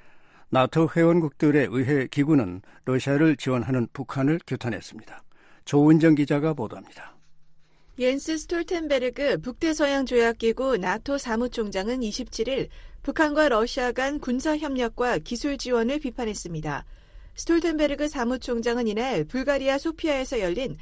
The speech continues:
Speaker 2: 나토 의회연맹 춘계 총회 연설에서 북한은 러시아에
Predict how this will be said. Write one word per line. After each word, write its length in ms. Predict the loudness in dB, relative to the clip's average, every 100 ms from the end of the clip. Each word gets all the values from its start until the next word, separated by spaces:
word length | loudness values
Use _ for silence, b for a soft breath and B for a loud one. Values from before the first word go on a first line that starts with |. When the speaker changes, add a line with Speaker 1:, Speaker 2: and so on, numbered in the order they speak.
| b b b
Speaker 2:
나토 520 | -2 0 2 4 4
의회연맹 840 | 2 2 2 2 0 0 -2 -4
춘계 500 | -4 -4 -2 -2 -2
총회 480 | -2 -4 -2 -2 0
연설에서 720 | -2 -2 -4 -4 -4 -4 -6 b b b b
북한은 420 | -4 2 2 2
러시아에 640 | 2 2 2 0 2 2